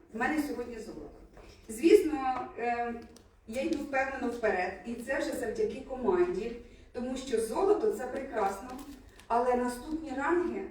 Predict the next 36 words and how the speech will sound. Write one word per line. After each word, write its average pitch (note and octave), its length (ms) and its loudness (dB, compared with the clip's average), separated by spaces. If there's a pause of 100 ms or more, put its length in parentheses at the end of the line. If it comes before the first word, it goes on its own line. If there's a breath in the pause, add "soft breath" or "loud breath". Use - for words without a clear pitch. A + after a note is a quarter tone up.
(160)
в G#3+ 100 -4
одиночку A#3 520 -4
їх G#3 180 -10 (200)
вже G#3+ 300 -10 (120)
не G#3 120 -2
зробиш, - 420 -10
як G#3+ 240 2
би G#3 80 -2
ти G#3 100 0
не - 120 -2
хотів. F#3 260 -6 (240 loud breath)
Бо A3+ 120 -2
можна B3+ 340 2 (100)
постійно E4 500 8
підключати C4+ 640 -6
першу B3+ 340 -4
лінію, D4+ 460 0 (600)
і C4+ 160 -8 (240)
поки E4+ 280 6
ти E4 80 4
підключаєш D4 680 -4
тут, E4 220 -2 (300)
будеш C4+ 240 -6
втрачати G#3+ 500 -4
десь G#3+ 200 -2
в - 20 -10
іншому G3+ 340 -8 (120)
місці. - 240 -12 (380 loud breath)
Тобто B3 280 -6
тут C#4+ 340 -6
уже A3+ 220 -4
йде A#3 520 2 (520)
дуже A3 320 2
взаємозв'язок G#3 720 0
з - 60 -10
командою, F#3 460 -2